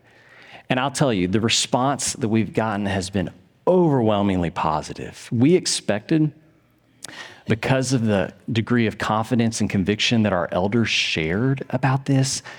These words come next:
that the congregation would feel similarly. But I'll tell you, the response has been even better than we imagined. So I'm thankful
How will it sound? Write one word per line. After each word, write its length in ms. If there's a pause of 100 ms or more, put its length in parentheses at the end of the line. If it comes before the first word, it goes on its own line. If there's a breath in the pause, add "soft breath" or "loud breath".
(200 loud breath)
that 120
the 80
congregation 760
would 140
feel 180
similarly. 720
But 140
I'll 120
tell 280
you, 180
the 100
response 560
has 180
been 180
even 280
better 300
than 160
we 120
imagined. 520
So 120
I'm 100
thankful 560